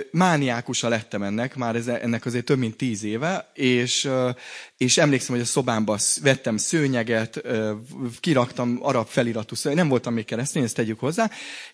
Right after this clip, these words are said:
és, és minden porcikámmal azt kívántam, hogy kiköltözzek egy muzulmán országba. Bejártam különböző egyetemi körutakkal, ö, Iránt,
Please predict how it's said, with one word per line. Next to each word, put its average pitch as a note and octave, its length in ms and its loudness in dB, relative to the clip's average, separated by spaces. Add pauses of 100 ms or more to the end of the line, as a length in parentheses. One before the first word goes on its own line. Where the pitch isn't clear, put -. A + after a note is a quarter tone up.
és, C#3 440 2
és C3 140 2
minden C#3+ 760 2
porcikámmal C#3 580 0
azt C3+ 180 -2
kívántam, D3 360 -4
hogy B2 120 -4
kiköltözzek B2 920 -4
egy A2 160 -4
muzulmán G#2+ 500 -4
országba. G2 560 -6 (340)
Bejártam C3 800 2 (220)
különböző B2+ 420 0
egyetemi A#2 420 -2
körutakkal, A2 960 -2
ö, G2 400 -4
Iránt, A#2+ 580 0